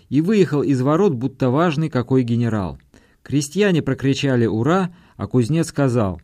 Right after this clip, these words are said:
«И каких только чудес не бывает на ярмарке в Виммербю». Сияя от счастья, радостный и гордый,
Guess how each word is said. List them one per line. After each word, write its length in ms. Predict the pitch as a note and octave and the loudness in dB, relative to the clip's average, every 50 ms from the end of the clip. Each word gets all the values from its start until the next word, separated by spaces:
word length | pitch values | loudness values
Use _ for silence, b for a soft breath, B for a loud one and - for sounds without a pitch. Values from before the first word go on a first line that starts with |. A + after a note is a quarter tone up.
| _ _ b b b b b b b | _ _ b b b b b b b
«И 80 | - G#2 | -12 -10
каких 500 | - - G#2+ G#2 - - G#3+ A#3 F#3 - | -6 -6 -6 -6 -6 -6 -6 -6 -4 -2
только 300 | - E3 D#3+ C#3+ - D#3 | 0 0 0 2 2 -2
чудес 500 | - - C3 A#2+ A2+ C#3 E3 E3 - - | -2 -2 -4 -2 2 4 4 2 2 0
не 100 | C3 B2+ | -2 -2
бывает 460 | A#2 G#2+ A#2+ A#2+ B2+ C3+ B2+ A#2 - - | 0 0 0 0 2 0 0 -2 -2 -2
на 100 | A2 G#2+ | -2 0
ярмарке 640 | G#2 A#2+ C#3+ D#3 D3+ C#3+ C#3 B2+ - - - A#2 | 0 2 2 2 0 0 -2 -4 -4 -4 -2 -4
в 40 | G2+ | -4
Виммербю». 720 | F2+ F#2+ B2+ C3+ C3 B2 A2+ A2 G#2+ F#2 F2 F2 D2+ - - _ _ _ _ _ _ b b b b b | -2 0 0 0 2 0 0 -2 -2 -2 -4 -6 -8 -8 -14 _ _ _ _ _ _ b b b b b
Сияя 640 | - - - B2+ C3+ D3 D3 D3 C#3 C3+ B2+ B2 A#2+ | -12 -4 0 2 4 4 4 4 4 2 2 2 0
от 80 | A#2 | -2
счастья, 600 | - - - D#3+ E3 F3+ E3 E3+ - - A#2+ A2 | -4 -4 -2 0 2 0 0 -2 -4 -4 -4 -2
радостный 560 | G#2+ C3 D#3 E3 D3 C3+ - - B2 A#2 A2+ | 0 0 0 0 0 -2 -4 -2 -2 -2 -2
и 40 | A2 | -2
гордый, 480 | G#2 A#2+ D#3 E3+ D#3 A#2 G#2+ F2+ D#2+ | 0 0 2 2 2 0 -4 -6 -8